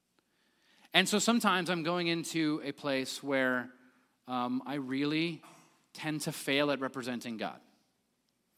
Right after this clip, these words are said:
These people really get to me. Uh,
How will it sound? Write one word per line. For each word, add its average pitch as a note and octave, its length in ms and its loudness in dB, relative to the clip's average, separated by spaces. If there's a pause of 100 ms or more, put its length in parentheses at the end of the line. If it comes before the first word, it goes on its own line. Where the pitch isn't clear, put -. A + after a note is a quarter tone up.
(280)
These A#2+ 160 -6
people A#2 240 -6
really A#2+ 240 -4
get G#2+ 220 -6
to G2 100 -12
me. D#2 240 -20 (720)
Uh, G#2+ 180 -2